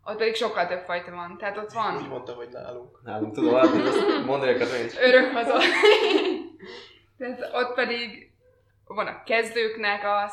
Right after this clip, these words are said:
Speaker 1: személyedzés, személyedzés külön, hybrid membership, ami ugye a korlátlan plusz a személyedzés, valahogy így összekombinálva, tehát rengeteg fajta
Speaker 3: Tagság van.
Speaker 1: tagsági díj van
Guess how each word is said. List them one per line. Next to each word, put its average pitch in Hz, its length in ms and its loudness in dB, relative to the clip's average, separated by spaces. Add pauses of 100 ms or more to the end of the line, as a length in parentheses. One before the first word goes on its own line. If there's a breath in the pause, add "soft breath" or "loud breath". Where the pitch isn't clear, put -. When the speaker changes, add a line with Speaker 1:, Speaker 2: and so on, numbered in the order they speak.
Speaker 1:
személyedzés, 220 720 -6
személyedzés 208 560 -10
külön, 220 460 -8 (340 soft breath)
hybrid 233 340 -6
membership, 220 640 -10
ami 190 200 -14
ugye 185 160 -6
a 175 480 -6 (760)
korlátlan 214 800 -4
plusz 208 420 -14
a 180 460 -8
személyedzés, 208 1120 -8 (220)
valahogy 190 300 -10
így 190 120 -12
összekombinálva, 208 1040 -6 (240 loud breath)
tehát 208 280 -6 (120)
rengeteg 196 440 -4
fajta 175 680 -6 (1120)
Speaker 3:
Tagság - 280 -12
van. 214 100 -2
Speaker 1:
tagsági 214 460 -8
díj 214 240 -16
van 220 520 -14